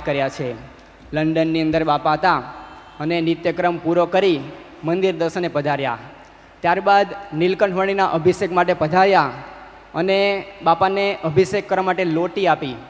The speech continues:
અને લોટી હાથમાં લીધી અને બાપાએ જમણા હાથથી ડાબા હાથ પર પાણી રેડ્યું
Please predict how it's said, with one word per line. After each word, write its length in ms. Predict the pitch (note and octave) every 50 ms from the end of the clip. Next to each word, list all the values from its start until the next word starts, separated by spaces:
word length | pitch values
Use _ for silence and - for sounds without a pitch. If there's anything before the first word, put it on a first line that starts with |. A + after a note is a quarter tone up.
| - - - - - - - - - - - -
અને 160 | D#3+ F#3 F#3+
લોટી 280 | F3 F3 F3+ F3+ F#3+ G3
હાથમાં 480 | E3 A2+ C3 D3+ D#3 D#3 E3 F#3+ F#3+
લીધી 360 | F3+ F3+ F3 F3 G#3+ G3 D3 B2+ A#2 - - - - - - - - - - - - - - -
અને 120 | E3+ F#3+
બાપાએ 600 | F#3 E3+ E3 E3 - G3 G3 G3 G3+ G#3 A3 G3+ - - - - - - - - - - - - - - C#3+
જમણા 320 | C3 E3 E3+ F#3 G3 G3+ F#3+
હાથથી 300 | F3 F#3+ F#3+ - G#3 G3
ડાબા 280 | E3+ E3+ E3+ F#3 F#3
હાથ 120 | F3+ F#3 F3+
પર 100 | - G3
પાણી 340 | F3+ - - D#3+ F3 F#3+ F#3
રેડ્યું 300 | E3 D#3+ D3 D3 C#3 B2